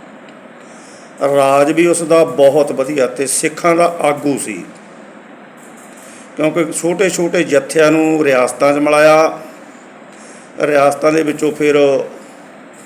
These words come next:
ਪੰਜਾਬ ਇਕੱਠਾ ਕੀਤਾ, ਸਾਰਾ ਸਿੰਘ ਖਾਲਸਾ ਇਕੱਠਾ ਕਰਕੇ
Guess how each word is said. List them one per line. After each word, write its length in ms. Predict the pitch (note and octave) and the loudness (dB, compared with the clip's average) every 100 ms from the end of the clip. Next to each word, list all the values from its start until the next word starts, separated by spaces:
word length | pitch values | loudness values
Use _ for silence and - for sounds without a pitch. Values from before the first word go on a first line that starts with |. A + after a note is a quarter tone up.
| - - - - | -20 -20 -20 -4
ਪੰਜਾਬ 460 | C#3+ D3 C#3+ C#3+ D3 | 0 4 4 4 2
ਇਕੱਠਾ 300 | D3 E3+ D#3+ | -4 -4 -4
ਕੀਤਾ, 680 | D#3+ D3+ D#3+ D#3 D#3 - - - - - | -4 0 2 4 2 -2 -12 -20 -20 -18
ਸਾਰਾ 420 | - - C#3+ C#3+ C#3+ | -12 -4 -2 0 0
ਸਿੰਘ 320 | - D#3+ E3+ | 0 -2 -2
ਖਾਲਸਾ 720 | - D3 C#3 - D3 C3+ A2+ - - - - - - - - - - - - - - - - | -2 0 0 -2 0 0 -2 -8 -18 -20 -20 -20 -20 -20 -20 -20 -20 -20 -20 -20 -20 -20 -6
ਇਕੱਠਾ 400 | D#3 D3 F3 F3 | -4 -4 -2 -2
ਕਰਕੇ 680 | E3+ D3 D3+ D#3 D#3 D#3+ | 0 -2 -2 -2 0 0